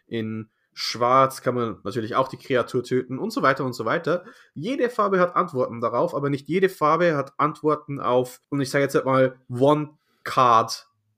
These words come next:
explosive Turns. Das sind einfach Karten, die viel zu viel Einfluss haben, für wie Spiele weitergehen. Und das sind oft, was für viele Anfänger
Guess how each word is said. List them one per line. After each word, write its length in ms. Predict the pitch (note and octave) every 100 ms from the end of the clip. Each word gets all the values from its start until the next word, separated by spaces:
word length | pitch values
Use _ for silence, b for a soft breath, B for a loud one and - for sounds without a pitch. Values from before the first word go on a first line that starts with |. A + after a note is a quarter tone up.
| _ _ _ C#3+
explosive 540 | C3 - B2 B2+ A2+
Turns. 460 | - - - - _
Das 100 | -
sind 80 | D#3
einfach 200 | D3+ -
Karten, 440 | - C3+ D3+ D3
die 760 | C3 B2+ B2+ B2+ B2+ B2+ A#2+ A2+ - -
viel 320 | E3 F#3 E3+
zu 160 | - D3+
viel 960 | - D3 D3 C3+ C3 B2+ B2 B2 B2 -
Einfluss 560 | C3 C#3 C3+ C#3+ C3+ -
haben, 260 | A#2 A#2+
für 260 | A2 A#2+ A2
wie 140 | A#2+
Spiele 460 | A2+ - A#2+ A#2 A2
weitergehen. 480 | G#2 G#2 G#2+ G2+ -
Und 80 | A#2
das 100 | A2+
sind 160 | C#3
oft, 320 | G2 C3+ - -
was 360 | C3+ - - -
für 360 | - - C3+
viele 400 | C3 E3+ D3 -
Anfänger 640 | C#3+ D3 C#3+ C#3 C3+ C3+